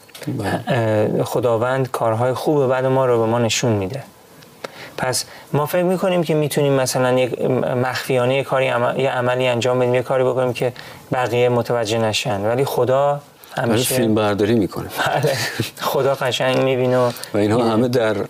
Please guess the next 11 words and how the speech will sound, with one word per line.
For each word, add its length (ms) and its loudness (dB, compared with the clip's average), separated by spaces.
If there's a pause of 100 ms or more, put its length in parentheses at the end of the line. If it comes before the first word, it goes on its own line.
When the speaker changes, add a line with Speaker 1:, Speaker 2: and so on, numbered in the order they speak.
(240)
Speaker 1:
یه 180 2
آرشیوی 720 0
در 140 2
Speaker 2:
بله. 120 0
Speaker 1:
بایگانی 500 0
می‌شه 340 2
و 80 2
روز 440 2 (540)
داوری 400 2
همه 300 2
اینها، 640 0